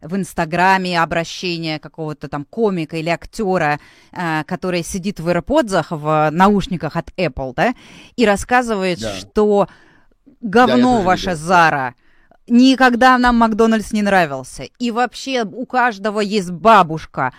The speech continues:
Speaker 1: которая готовит котлету и булку. А русские дизайнеры с-, гораздо лучше, чем,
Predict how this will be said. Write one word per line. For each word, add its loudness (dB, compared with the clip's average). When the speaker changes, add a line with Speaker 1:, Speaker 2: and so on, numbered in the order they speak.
Speaker 1:
которая -4
готовит -4
котлету -6
и -6
булку. -6
А -2
русские -8
дизайнеры -4
с-, -16
гораздо -4
лучше, -12
чем, -10